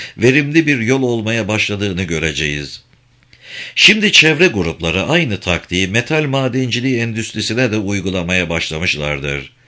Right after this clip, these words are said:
Böylece metal çıkaran maden firmaları ile karşı karşıya geleceklerine, metal satın alan firmaları, metal çıkaran firmalar ile yüz yüze getirmeyi tercih etmektedirler.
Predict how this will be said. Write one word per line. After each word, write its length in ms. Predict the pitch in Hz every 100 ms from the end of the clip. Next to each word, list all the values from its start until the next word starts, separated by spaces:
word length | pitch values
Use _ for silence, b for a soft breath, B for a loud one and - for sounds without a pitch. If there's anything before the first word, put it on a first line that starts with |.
| B B B B
Böylece 460 | 92 160 180 165 165
metal 420 | 139 135 160 160
çıkaran 420 | - - 113 117
maden 440 | 98 104 95 120 117
firmaları 560 | 107 92 82 85 101
ile 220 | 98 85 -
karşı 380 | 107 110 -
karşıya 420 | 107 98 90 95 104
geleceklerine, 1000 | 85 87 85 87 - 82 78 78 85 - B B
metal 380 | - 131 160 165
satın 320 | 160 139 160
alan 320 | 139 120 123 110
firmaları, 760 | 104 90 85 80 78 85 101 B B
metal 380 | 117 135 156 147
çıkaran 440 | - 135 131 139
firmalar 460 | 120 131 117 123 135
ile 200 | 90 95
yüz 340 | 98 135 156
yüze 240 | 135 123 135
getirmeyi 540 | 117 113 117 113 117
tercih 460 | 104 101 80 104 85
etmektedirler. 1000 | 78 85 - 82 80 76 78 78 -